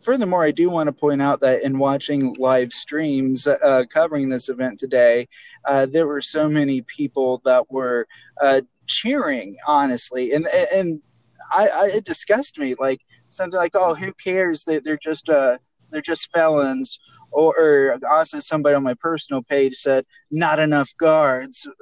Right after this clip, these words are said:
you know, and talking about how they want to see more police killed. That's not the kind of rhetoric that we need to see if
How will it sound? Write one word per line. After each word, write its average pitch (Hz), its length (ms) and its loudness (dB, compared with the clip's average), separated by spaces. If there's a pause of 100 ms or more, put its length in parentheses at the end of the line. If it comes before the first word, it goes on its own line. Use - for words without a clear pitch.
(120)
you 147 160 -2
know, 135 320 4
and 131 320 4 (960)
talking 143 360 -2
about 131 280 0
how 135 140 -4
they 135 80 -8
want 131 220 -4
to 123 60 -8 (200)
see 143 280 -8
more 139 260 -4
police 143 420 -10
killed. 131 340 -6 (320)
That's 247 300 0
not 220 240 2
the 175 100 -16
kind 185 260 -10
of 131 140 -8
rhetoric 139 480 -2 (100)
that 131 280 -2
we 143 160 -10
need 143 240 -12
to 131 100 -12
see 143 540 -8
if 135 80 -16